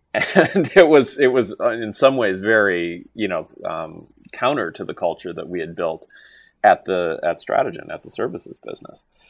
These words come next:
And so the, the, the challenge of meshing that and finding people that that more intense culture was attractive to,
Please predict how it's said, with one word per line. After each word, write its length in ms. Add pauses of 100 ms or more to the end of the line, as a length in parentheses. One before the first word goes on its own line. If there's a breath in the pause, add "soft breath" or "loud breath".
(340 soft breath)
And 240
so 280
the, 640
the, 360
the 200
challenge 420
of 80
meshing 540
that 340 (140)
and 320
finding 480
people 460
that 260 (100)
that 400 (160)
more 320
intense 420
culture 440
was 180
attractive 580
to, 380